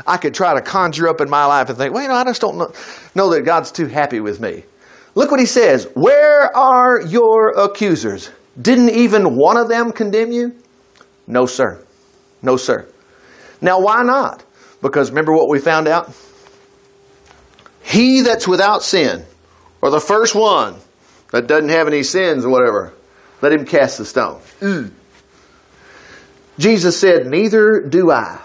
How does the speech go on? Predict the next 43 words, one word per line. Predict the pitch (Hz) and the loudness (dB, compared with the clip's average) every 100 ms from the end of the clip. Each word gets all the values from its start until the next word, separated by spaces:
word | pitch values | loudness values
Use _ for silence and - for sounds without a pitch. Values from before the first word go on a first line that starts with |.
| - | -10
Wow. | 131 226 202 - - - | -4 -2 -4 -10 -18 -8
And | |
he | 135 | -6
said, | 139 147 | -2 -2
"Go | 143 147 | 0 0
and | 135 | 0
sin | - 151 | -2 -2
no | 143 143 | 0 0
more." | 135 98 - | 0 0 -4
Wow. | - - - - _ _ _ _ _ _ _ - | -8 -8 -10 -18 _ _ _ _ _ _ _ -12
"Neither | 135 208 240 220 226 226 226 - 113 | 0 2 4 4 4 2 -2 -12 -4
do | 185 208 208 208 | 0 2 2 0
I." | 160 185 107 95 | -2 -2 -4 -6
Well, | - - | -4 -2
what | |
am | 392 | 0
I | 392 | -2
gonna | 311 330 | -2 0
do | 349 | 0
with | 160 | 0
that? | 120 - - - - _ _ - - - - _ | -2 -6 -14 -20 -20 _ _ -20 -20 -20 -20 _
Well, | 240 349 359 - - - - _ _ _ _ _ _ _ | 0 0 -2 -8 -20 -20 -20 _ _ _ _ _ _ _
praise | - 220 208 | -2 0 0
the | 190 | 2
Lord, | 214 220 | 2 2
I'm | 254 | 0
gonna | 208 | -2
keep | - 208 | -4 -2
on | 214 226 285 | 0 2 2
going. | 269 302 - - - _ _ _ _ _ _ _ - - - _ | 2 2 0 -4 -14 _ _ _ _ _ _ _ -20 -20 -20 _
Watch | 190 247 - | 0 0 0
this. | 240 233 - - - _ - - - | 0 0 -2 -10 -20 _ -20 -12 -2
Look | 233 | 0
at, | 220 135 | 2 2
well, | 127 | 2
we'll | 123 | 0
stay | - 123 | 0 2
there, | 214 123 | 2 0
but | 98 | -2
let's | 131 - | -4 0
go | 143 | -2
to, | 131 - 127 113 104 - | 0 -2 -2 -2 -4 -4
uh, | 92 113 | -4 -4